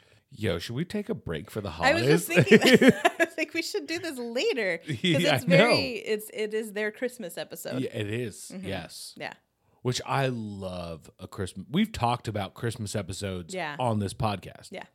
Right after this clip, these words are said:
Speaker 1: I love a Christmas
Speaker 2: Yeah.
Speaker 1: episode.
Speaker 2: Mm-hmm. Did you love this one?
Speaker 1: We'll
Speaker 2: We'll
Speaker 1: get
Speaker 2: get
Speaker 1: there.
Speaker 2: there. <laughs>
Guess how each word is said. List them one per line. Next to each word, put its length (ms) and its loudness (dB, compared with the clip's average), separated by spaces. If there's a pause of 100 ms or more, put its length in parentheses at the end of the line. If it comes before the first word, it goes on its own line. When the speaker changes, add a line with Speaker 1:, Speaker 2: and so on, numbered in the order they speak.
(440)
Speaker 1:
I 220 -4
love 460 -6
a 60 -16
Christmas 460 -18
Speaker 2:
Yeah. 100 -10
Speaker 1:
episode. 200 -18 (160)
Speaker 2:
Mm-hmm. 180 -14 (260)
Did 120 -14
you 80 -10
love 140 -10
this 180 -14
one? 100 -10 (800)
Speaker 1:
We'll 140 6
Speaker 2:
We'll 120 0
Speaker 1:
get 360 4
Speaker 2:
get 400 4
Speaker 1:
there. 100 6 (300)
Speaker 2:
there. 120 4 (120)
<laughs> 40 6